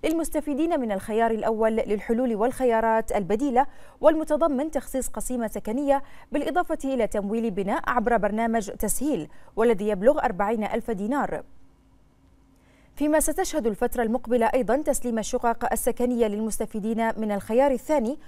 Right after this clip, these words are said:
والمتضمن منحة مالية بقيمة ثلاثة آلاف دينار مع إعفاء لمدة عامين من رسوم صيانة المناطق المشتركة لدى اتحاد المنتفعين.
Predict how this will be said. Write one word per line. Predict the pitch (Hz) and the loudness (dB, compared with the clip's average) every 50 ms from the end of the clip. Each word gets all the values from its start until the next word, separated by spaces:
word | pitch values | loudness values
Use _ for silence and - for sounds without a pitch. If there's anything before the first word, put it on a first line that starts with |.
| - - - - - | -20 -20 -20 -8 4
والمتضمن | - 285 302 302 302 294 302 294 247 359 349 320 277 240 | 6 6 8 8 4 0 0 2 2 2 2 0 0 -2
منحة | 240 262 247 - - 233 | -2 -2 -2 -2 -2 0
مالية | 214 214 208 208 202 202 254 | 0 0 -2 -2 2 2 2
بقيمة | 269 240 262 - 277 254 226 277 | 2 2 0 -2 -2 -4 -2 -4
ثلاثة | 302 - 269 226 220 208 226 214 - - 208 | -4 -2 -2 -2 -2 -2 -4 -4 -4 -2 0
آلاف | 214 233 240 196 | 0 0 -2 -2
دينار | 180 208 196 202 226 294 320 - - - - - - - | -4 -4 -2 -2 -2 -2 -2 -4 -8 -16 -20 -14 -6 -2
مع | 247 247 269 | 0 0 2
إعفاء | - 294 294 285 - 349 370 - 254 269 269 269 - 226 | 0 0 -2 -2 0 0 0 0 0 0 -2 -2 -2 -2
لمدة | 220 214 233 220 202 240 - - | -2 -2 0 2 2 2 2 0
عامين | 226 190 208 208 214 226 226 233 233 226 - | -2 -2 -2 0 -2 -2 -2 -2 -2 -4 -4
من | 226 226 202 | -4 -4 -4
رسوم | 208 202 - 247 254 240 226 | -4 -4 -2 -2 -2 -2 -2
صيانة | - - 214 220 233 240 233 226 226 | -4 -2 -2 0 0 0 -2 -2 -4
المناطق | 196 202 202 220 233 226 233 - - | -4 -4 -2 -2 -2 -2 -4 -4 -4
المشتركة | 214 202 202 190 - - 285 262 240 - 254 240 233 - - - - - - - | -4 -4 -6 -2 0 2 2 2 2 2 0 -2 -2 -4 -10 -18 -20 -6 0 0
لدى | 302 269 254 | 4 4 4
اتحاد | 220 - 226 220 - - 220 220 220 220 190 175 - - | 4 2 0 -6 -4 -2 0 0 0 0 -2 -4 -4 -2
المنتفعين. | 226 220 185 170 170 165 160 - 202 - - 294 269 220 180 180 175 151 | -2 -2 -2 -2 -6 -6 -6 -6 -6 -4 -2 0 0 0 0 -4 -8 -10